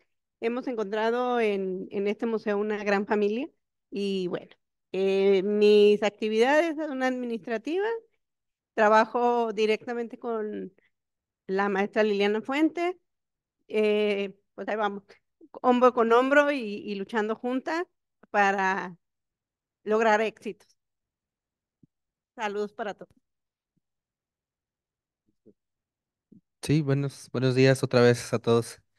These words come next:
Speaker 2: Eh, so-, soy Edgar Mesa, Edgar Fernando Mesa González.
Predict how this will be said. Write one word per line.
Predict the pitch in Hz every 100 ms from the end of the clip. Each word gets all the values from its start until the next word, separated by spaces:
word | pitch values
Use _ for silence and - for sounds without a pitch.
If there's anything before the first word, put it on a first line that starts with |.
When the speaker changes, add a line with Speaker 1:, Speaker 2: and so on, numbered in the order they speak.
| _ _ -
Speaker 2:
Eh, | 101 95 95 92 92 92 _
so-, | - 101
soy | 98 - 104 101 104
Edgar | 104 98 101
Mesa, | 101 101 127 139 131 123
Edgar | 107 98
Fernando | 98 101
Mesa | 104 113
González. | 101 101 110 123 147 -